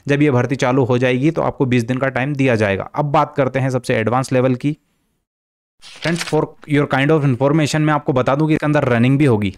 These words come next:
ठीक है। फायरमैन के लिए रनिंग होगी सोलह सौ मीटर की, छः मिनट का टाइम मिलेगा। ट्रेडमैन दोस्तों जो है उसके लिए पन्द्रह सौ मीटर की रनिंग होगी, चार पचास का आपको टाइम मिलेगा। साथ साथ वजन लेके दौड़ना होगा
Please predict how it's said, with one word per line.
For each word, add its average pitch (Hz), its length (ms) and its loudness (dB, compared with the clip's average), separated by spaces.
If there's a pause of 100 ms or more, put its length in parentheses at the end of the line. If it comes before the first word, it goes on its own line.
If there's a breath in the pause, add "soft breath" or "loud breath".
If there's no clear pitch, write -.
ठीक 160 120 0
है। 147 60 2
फायरमैन 143 440 0
के 147 80 -2
लिए 151 120 2
रनिंग 139 260 0
होगी 139 200 0
सोलह 127 240 0
सौ 147 120 -4
मीटर 143 260 0
की, 156 100 0
छः 135 180 -2
मिनट 135 260 0
का 139 100 -2
टाइम 127 200 -2
मिलेगा। 139 340 0
ट्रेडमैन 147 600 0
दोस्तों 139 360 0
जो 139 100 0
है 135 120 0
उसके 139 200 -4
लिए 139 100 2
पन्द्रह 127 280 0
सौ 151 120 -4
मीटर 147 260 0
की 143 120 -2
रनिंग 139 280 -4
होगी, 139 180 -2
चार 123 280 -4
पचास 123 280 -2
का 123 100 -4
आपको 156 200 -2
टाइम 131 240 -2
मिलेगा। 123 380 0
साथ 131 280 -6
साथ - 220 -4
वजन 123 280 0
लेके 139 260 0
दौड़ना 123 340 0
होगा 147 300 2